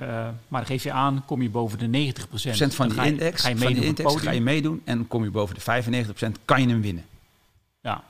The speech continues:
Speaker 2: Dat is wel eigenlijk wat eruit komt.
Speaker 1: Ja. En toen ging je eigenlijk met een soort van lichte tegenzin...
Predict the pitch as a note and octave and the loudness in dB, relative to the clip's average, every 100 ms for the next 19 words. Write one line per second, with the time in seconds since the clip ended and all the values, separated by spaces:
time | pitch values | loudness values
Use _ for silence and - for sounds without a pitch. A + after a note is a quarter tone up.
0 | _ _ - B2 G#2 G#2+ G2 G#2+ G2 G2+ | _ _ 0 0 2 0 2 0 0 -2
1 | F#2 D#2+ - F#2 F#2+ G#2 - C3 A#2 B2 | -4 -6 -10 -10 -8 -10 -10 -8 -4 -2
2 | A#2+ B2+ C#3+ D3 B2 A#2+ G#2+ B2+ - A2+ | 0 2 2 0 -2 -4 -4 -6 -4 -6
3 | G#2+ A2+ C#3+ - A#2+ D3 C3+ B2 B2 A2+ | -4 -4 -6 -6 -4 -4 -2 -2 0 -2
4 | A#2 | -6